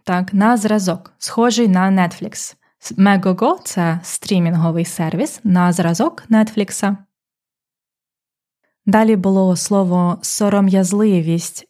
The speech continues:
Я казала, що якщо подолати стрес і сором'язливість,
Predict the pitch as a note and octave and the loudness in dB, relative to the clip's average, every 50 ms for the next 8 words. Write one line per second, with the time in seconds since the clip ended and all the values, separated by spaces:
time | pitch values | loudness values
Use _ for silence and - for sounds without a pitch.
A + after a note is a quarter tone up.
0 | _ _ - F#3 F3+ G3 F3+ F3 F3+ E3+ E3+ E3+ E3+ - - F#3+ F3 E3+ F3+ F#3 | _ _ 0 0 0 0 0 0 0 0 0 -2 -4 -4 -4 -2 0 0 0 -2
1 | F#3 - - - - G3 F3+ F3+ F#3 - F#3+ F#3 G3 G3+ G3+ G#3+ G#3+ F#3+ F#3 F#3 | -4 -6 -10 -2 0 0 0 0 -2 -2 -2 0 0 0 0 0 2 0 0 -2
2 | - - E3 E3 - - - - F3+ F#3 G#3+ B3 C4 B3+ - - _ G#3 F#3 F#3 | -2 -8 -8 -8 -8 -8 -4 0 0 2 2 0 -2 -4 -8 -8 _ 0 0 0
3 | F#3 - F#3+ F#3 F#3+ F#3 F3+ F3+ F3 E3+ F3+ F#3+ G#3+ B3+ C4 A#3+ A3 A3+ A3 - | 0 0 0 2 2 4 4 2 2 0 0 0 0 0 0 0 0 0 -2 -6
4 | - - | -14 -18